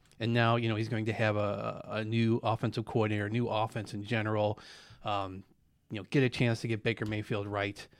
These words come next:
past whatever happened to him last season. So I, I don't think you, you move on from Odell. I don't think I,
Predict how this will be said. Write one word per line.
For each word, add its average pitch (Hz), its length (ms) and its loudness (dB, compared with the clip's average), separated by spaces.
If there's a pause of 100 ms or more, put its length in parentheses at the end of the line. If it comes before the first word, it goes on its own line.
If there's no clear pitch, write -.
(540)
past 107 280 0
whatever 107 320 0
happened 101 320 -2
to 113 120 -2
him 101 80 -2
last 101 280 -4
season. 101 340 -6 (440)
So 113 220 0
I, 117 200 0 (440)
I 135 80 6
don't 175 160 8
think 131 320 4
you, 117 160 2
you 110 140 0
move 113 180 4
on 127 240 6
from 139 180 2
Odell. 135 380 6
I 120 80 6
don't 117 220 0
think 117 340 -2
I, 127 100 -4